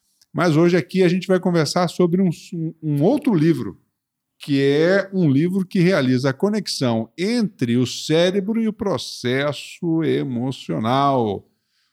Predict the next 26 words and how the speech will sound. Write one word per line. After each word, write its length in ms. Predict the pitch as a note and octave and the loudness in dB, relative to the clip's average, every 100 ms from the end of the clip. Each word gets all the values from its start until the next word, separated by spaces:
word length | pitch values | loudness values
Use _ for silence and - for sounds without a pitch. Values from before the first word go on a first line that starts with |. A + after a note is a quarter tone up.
| _ | _
O 100 | E3+ | 2
livro 280 | C3+ C3+ C3 | 4 4 0
que 100 | B2+ | -2
a 20 | |
gente 160 | A#2+ B2 | -2 -2
vai 100 | A#2+ | -2
conversar 440 | C3 A2+ G#2+ A#2+ | 0 -2 -2 -4
aqui 280 | G#2+ B2 B2 _ _ _ _ | -4 -6 -6 _ _ _ _
com, 380 | B2 A2 A2+ B2 | -4 -2 -4 -10
com 100 | B2+ | -6
a 160 | A2+ G#2+ | -4 -2
Ive 320 | A#2 C3 A2+ | 0 0 0
hoje 260 | A2 A2 C#3 | -2 -2 -4
aqui 240 | C#3+ G3 | -4 -4
é 60 | G3 | -2
O 60 | A#2 | -2
Cérebro 500 | - D#3 C#3+ B2+ B2+ | 0 0 2 0 0
Emocional: 600 | C3+ D3 G3 D3 F3 F3+ | 0 0 0 2 2 2
Os 140 | C3 | 0
misteri-, 680 | C#3 A2+ - C#3+ D#3+ F3 - | -2 -4 -2 0 2 2 0
os 120 | C3+ B2 | -2 0
misteriosos 680 | C#3 - C3 B2+ D3 D#3+ | -2 0 0 2 2 2
alicerces 680 | D#3+ A#2 - - B2+ C3+ C3+ | 0 -4 -6 -2 -2 -2 -4
da 80 | A#2 | -4
vida 200 | A2+ A#2 | -4 -4
emocional, 760 | D#3 D3 G#3+ F3 C#3 F#3 F#3+ | -4 -2 -2 0 0 0 -4